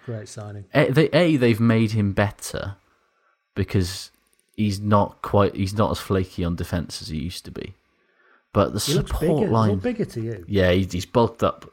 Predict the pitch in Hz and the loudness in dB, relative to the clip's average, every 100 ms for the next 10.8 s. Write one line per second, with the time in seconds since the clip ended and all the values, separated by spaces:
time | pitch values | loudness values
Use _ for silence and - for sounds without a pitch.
0 | 98 101 90 - - 55 78 - - _ | -4 -4 -2 -8 -6 -6 -6 -8 -20 _
1 | _ - 92 95 - - _ _ 95 92 | _ -4 -2 -2 -8 -20 _ _ -2 0
2 | 90 92 90 87 - 98 - - 139 131 | 0 -2 -2 -4 -6 -10 -6 0 0 2
3 | 107 101 95 87 80 53 78 90 65 - | 0 2 2 0 -4 -4 -6 -6 -8 -2
4 | 98 65 - - _ _ _ _ _ 80 | 0 0 -2 -14 _ _ _ _ _ -2
5 | 85 82 82 - - _ _ _ - 104 | 0 0 -4 -8 -20 _ _ _ -6 -4
6 | 101 107 - - - - _ _ _ _ | -2 -2 -4 -6 -16 -20 _ _ _ _
7 | _ - 113 107 117 101 113 120 110 - | _ -4 -2 0 0 2 4 4 2 0
8 | 104 - 101 - - 85 - - 67 78 | 0 0 -4 -8 -6 -6 -6 -10 -8 -8
9 | - _ _ _ _ _ _ _ _ _ | -10 _ _ _ _ _ _ _ _ _
10 | _ - 98 98 95 92 - - | _ -4 0 2 2 0 -4 -12